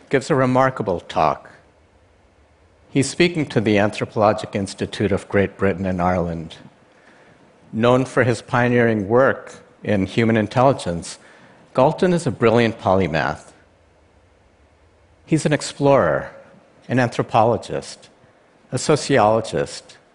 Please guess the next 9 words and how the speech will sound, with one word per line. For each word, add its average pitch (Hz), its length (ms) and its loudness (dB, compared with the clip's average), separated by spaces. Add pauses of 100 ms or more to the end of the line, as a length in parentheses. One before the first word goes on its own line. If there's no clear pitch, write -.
a 110 60 -8
psychologist, - 1040 -2 (480)
and 127 120 -2
a 127 60 -4
statistician. 98 920 -4 (2000)
He's 175 220 0
also 143 800 2 (120)
a 117 80 0
eugenist. 107 840 -2